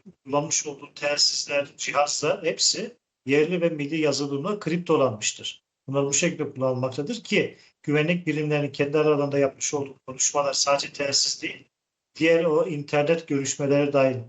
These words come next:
yazışmaları dahil yerli ve milli yazılımla, e, donatılmış, kriptolanmış sistemler vasıtasıyla yapılmaktadır.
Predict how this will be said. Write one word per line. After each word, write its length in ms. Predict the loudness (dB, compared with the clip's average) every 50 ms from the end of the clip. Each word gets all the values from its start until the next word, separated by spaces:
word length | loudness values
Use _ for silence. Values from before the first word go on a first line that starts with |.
| -14 -20 _ _ -2
yazışmaları 680 | 0 2 2 2 2 2 4 4 6 6 6 4 4 4
dahil 340 | 4 4 2 2 0 0 0
yerli 280 | 2 2 2 2 2
ve 80 | 2 0
milli 300 | 0 0 -2 0 2 2
yazılımla, 680 | 4 4 4 2 2 0 0 2 2 2 0 0 -2 -10 -18 -20 -20 -20 _ _ 2
e, 380 | 4 6 6 6 4 2 0 -6 -8 _ 2
donatılmış, 640 | 4 4 4 4 2 0 -2 -2 0 0 0 0 0
kriptolanmış 640 | -4 -6 -6 -6 -8 -6 -6 -6 -6 -8 -8 -6
sistemler 520 | -4 -4 -2 -4 -6 -8 -10 -10 -6 -6 -6
vasıtasıyla 580 | -4 -4 -6 -6 -6 -8 -10 -10 -10 -10 -12
yapılmaktadır. 600 | -14 -14 -14 -16 -18 -18 -18 -18 -18 -20 -20 -20